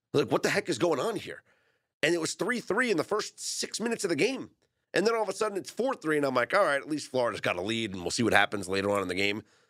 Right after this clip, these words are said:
Then it's five three. Then it was six three. Then it was seven three. Still in the first period. This was one of the, I, I don't know. I don't know what's going on, but this is a Montreal team now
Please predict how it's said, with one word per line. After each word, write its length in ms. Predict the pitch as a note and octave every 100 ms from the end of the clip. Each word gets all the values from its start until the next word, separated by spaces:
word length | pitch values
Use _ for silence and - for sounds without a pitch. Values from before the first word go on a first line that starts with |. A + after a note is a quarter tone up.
| _ _ _ -
Then 100 | C#3+
it's 140 | C#3+
five 320 | - C3 B2+
three. 340 | B2 B2+ B2+ B2+ _ _ _ -
Then 140 | C3+
it 60 | D3
was 120 | C3+
six 400 | - - - -
three. 400 | C#3 B2+ A#2+ A#2+ _ -
Then 100 | D3+
it 80 | F#3
was 100 | D3+
seven 600 | - - - E3 F3 E3+
three. 320 | F3 F#3 F#3+ -
Still 280 | - C#4+
in 40 | C#4
the 60 |
first 320 | C4 C4 B3+ -
period. 420 | C4 C#4 G3+ - _ _
This 160 | - F#3+
was 260 | F#3+ D#3 -
one 260 | D3 D#3
of 60 | D#3
the, 160 | C#3+ - - -
I, 400 | C#2+ G#2+ B2 A#2+
I 20 |
don't 140 | A2+
know. 120 | F2+ D2+
I 80 | A#2+
don't 80 | C3
know 80 |
what's 160 | B2 B2
going 200 | A#2 A2+
on, 300 | G#2+ G#2+ G#2+
but 140 | G#2+
this 160 | C3 C#3
is 80 | C#3
a 40 |
Montreal 520 | A#2+ B2 B2 B2+ A2+
team 260 | A2 A#2 A#2+
now 300 | B2+ C3 C#3